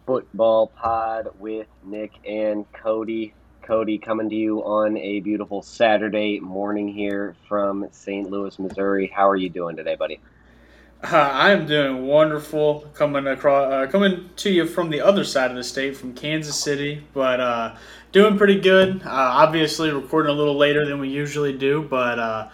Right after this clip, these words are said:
Speaker 2: you had some work things, I had some work things. My wonderful girlfriend had her birthday on Thursday, so happy birthday, Victoria.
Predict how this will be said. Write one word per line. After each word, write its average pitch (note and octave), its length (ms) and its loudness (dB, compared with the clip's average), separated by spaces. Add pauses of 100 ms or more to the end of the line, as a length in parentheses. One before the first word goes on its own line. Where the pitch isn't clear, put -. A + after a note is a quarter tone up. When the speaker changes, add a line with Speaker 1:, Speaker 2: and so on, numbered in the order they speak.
(260)
Speaker 2:
you B2+ 100 -2
had B2+ 180 4
some B2+ 160 -6
work B2+ 240 0
things, C3 340 -4
I B2 120 2
had B2+ 160 2
some C3 240 -10
work B2 240 -6
things. B2+ 480 -10
My A#2 260 0
wonderful B2+ 560 -2
girlfriend C3 500 -2
had B2 140 0
her A#2 80 -4
birthday C3+ 420 0
on B2+ 220 -2
Thursday, C3 480 -4
so - 160 -14
happy A#2 240 -6
birthday, A#2+ 380 -4
Victoria. F3 640 -2